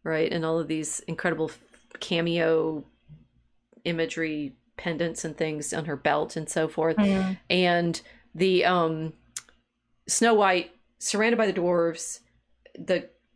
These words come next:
Speaker 1: prince coming and looking at her in this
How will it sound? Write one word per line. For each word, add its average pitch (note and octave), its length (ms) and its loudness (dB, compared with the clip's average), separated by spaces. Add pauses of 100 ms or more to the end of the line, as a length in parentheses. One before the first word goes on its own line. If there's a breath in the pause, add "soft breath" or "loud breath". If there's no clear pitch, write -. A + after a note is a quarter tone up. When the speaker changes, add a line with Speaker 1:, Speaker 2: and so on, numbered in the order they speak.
(420)
Speaker 1:
prince A#3 500 0
coming F#3 520 0
and E3+ 160 -4 (160)
looking G3+ 400 2
at F#3 160 2
her F3+ 220 0
in E3+ 260 -2
this E3 340 -6